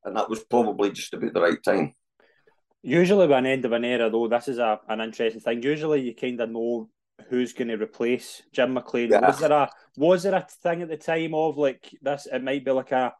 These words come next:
Speaker 2: the assistant at the time maybe getting the job or something? Was there any talk of who was, who was gonna be the replacement? Was it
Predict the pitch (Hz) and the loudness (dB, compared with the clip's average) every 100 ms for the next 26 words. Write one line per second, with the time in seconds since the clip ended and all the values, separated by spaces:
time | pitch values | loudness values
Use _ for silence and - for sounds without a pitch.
0 | _ _ _ _ _ 123 120 147 139 - | _ _ _ _ _ -2 0 -2 -4 -6
1 | 143 131 131 - 135 135 131 131 135 135 | -10 -8 -6 0 0 2 -2 0 0 -2
2 | 131 117 139 135 135 143 139 135 127 139 | -4 0 0 2 0 -2 -4 -6 -6 -4
3 | 165 175 - 160 160 165 151 - 160 151 | -4 -6 -2 0 0 -2 -8 -8 -6 -8
4 | - - 139 151 143 151 147 139 135 147 | -10 -4 -2 -2 -4 -4 -2 -2 -2 0
5 | 147 147 151 147 127 127 | -2 -2 -12 -10 -6 -2